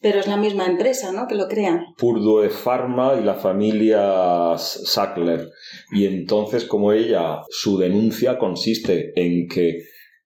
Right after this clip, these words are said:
Speaker 2: debido a la prescripción masiva e indiscriminada de este medicamento, de este sedante, es el que da pie a posteriormente engancharse en un tanto por ciento altísimo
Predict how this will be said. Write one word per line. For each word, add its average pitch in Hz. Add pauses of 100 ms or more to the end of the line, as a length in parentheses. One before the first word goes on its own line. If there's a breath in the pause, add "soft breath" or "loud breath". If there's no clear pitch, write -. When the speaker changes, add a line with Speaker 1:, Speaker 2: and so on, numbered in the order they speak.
(240 loud breath)
Speaker 2:
debido 95
a 95
la 90
prescripción 95
masiva 92
e 101
indiscriminada 95
de 87
este 101
medicamento, 110
de 90
este 92 (160 loud breath)
sedante, 117 (380 loud breath)
es 131
el 101
que 104
da 127
pie 143 (720)
a 98
posteriormente 113 (120)
engancharse 90
en 95
un 107
tanto 107
por 87
ciento 92
altísimo 92